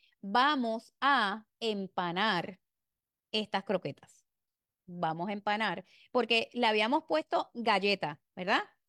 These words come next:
Un poco de galleta adentro, pero entonces vamos a empanarlas bien. ¿Y cómo las empanamos? Pues bien sencillo, bien sencillo. Eh,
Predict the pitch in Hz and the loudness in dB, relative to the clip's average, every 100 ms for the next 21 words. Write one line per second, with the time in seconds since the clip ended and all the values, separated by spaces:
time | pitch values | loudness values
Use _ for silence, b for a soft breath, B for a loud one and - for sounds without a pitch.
0 | _ 240 226 233 247 254 240 233 240 226 | _ -4 -2 0 2 2 2 0 0 -2
1 | 185 175 170 160 156 165 _ 220 240 247 | -2 -2 -4 -6 -10 -12 _ -4 -2 -2
2 | 233 220 175 175 - 170 185 190 190 151 | -2 -4 -10 -14 -14 -4 0 0 0 -4
3 | 156 _ _ _ _ 196 180 175 185 170 | -10 _ _ _ _ -2 -2 -2 -4 -2
4 | 208 233 190 170 190 - _ _ _ - | 0 2 0 0 0 -2 _ _ _ -8
5 | 208 294 262 233 294 453 _ _ _ _ | -2 2 4 4 0 -8 _ _ _ _
6 | - 247 214 190 196 208 240 240 254 294 | -6 -4 0 0 0 0 -2 -2 -2 0
7 | 359 269 220 - 247 233 262 277 330 311 | -2 -4 -8 -6 -4 -2 -2 0 -2 -2
8 | 277 247 254 - _ _ - 240 233 277 | -2 -2 -2 -6 _ _ -6 -2 0 -2
9 | 262 247 233 240 b b b b _ 277 | -2 -2 -2 -6 b b b b _ 4
10 | 269 262 254 240 240 233 226 | 6 6 4 2 0 -2 -6